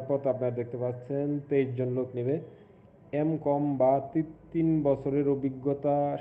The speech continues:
সহ বিকম ডিগ্রি বা বাণিজ্যিক, আহ, চার বছর মেয়াদি দ্বিতীয় শ্রেণীর স্নাতকোত্তর থাকতে হবে। এটার অর্থাৎ হচ্ছে যে এমকম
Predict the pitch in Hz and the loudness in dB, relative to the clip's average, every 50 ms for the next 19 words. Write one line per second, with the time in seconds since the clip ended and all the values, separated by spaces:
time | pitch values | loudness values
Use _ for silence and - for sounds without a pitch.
0 | - - 139 127 131 135 - - - - - - - - - - - - - - | -4 -4 -2 0 2 0 0 0 -4 -8 -16 -18 -20 -20 -20 -20 -20 -20 -20 -20
1 | - - - 123 117 117 131 147 147 151 165 160 170 170 170 170 160 143 151 151 | -18 -14 -12 -10 -6 -2 0 -2 0 2 2 4 4 4 2 0 2 4 4 2
2 | 147 147 143 147 151 147 131 135 131 127 - 131 135 143 151 147 143 131 135 143 | 2 0 2 2 2 4 6 4 4 4 4 2 2 4 2 2 0 0 0 0
3 | 143 139 - - - - - 123 120 120 120 120 - 139 139 135 123 127 131 123 | 0 0 -4 -10 -20 -12 -8 -4 -4 -2 -2 -2 0 0 0 0 0 -2 -4 -4
4 | - 135 131 127 127 131 131 127 131 139 165 165 - - - - - - - - | -4 -4 -4 -2 0 0 0 0 0 -2 -2 -2 -6 -14 -20 -20 -20 -20 -20 -20
5 | - - - - - - - 110 107 113 139 151 147 156 156 151 - - 143 139 | -20 -20 -20 -20 -20 -14 -10 -8 0 2 2 2 4 4 2 2 2 0 -2 -2
6 | 139 135 139 - 147 139 131 139 135 135 131 131 143 123 123 - 123 123 - - | -2 -2 -2 -2 -2 0 0 0 0 -2 -2 -4 -8 -8 -6 -8 -8 -8 -8 -8
7 | 110 98 - - - - - 73 117 127 123 160 156 156 156 120 127 135 135 131 | -8 -8 -6 -8 -10 -12 -10 -10 -10 -4 -2 0 0 0 -2 -2 -2 -4 -4 -2
8 | 147 147 147 143 143 - 143 120 85 85 139 139 135 135 139 151 143 135 127 127 | 0 0 0 0 -2 -6 -8 -8 -8 -8 -8 -8 -8 -6 -4 -4 -2 0 0 0
9 | 151 170 - - - - - - - - - - - - 127 139 160 175 170 160 | -2 -2 -4 -10 -16 -18 -20 -20 -20 -20 -20 -18 -8 -4 0 0 0 0 0 2
10 | 170 156 147 143 | 2 2 2 2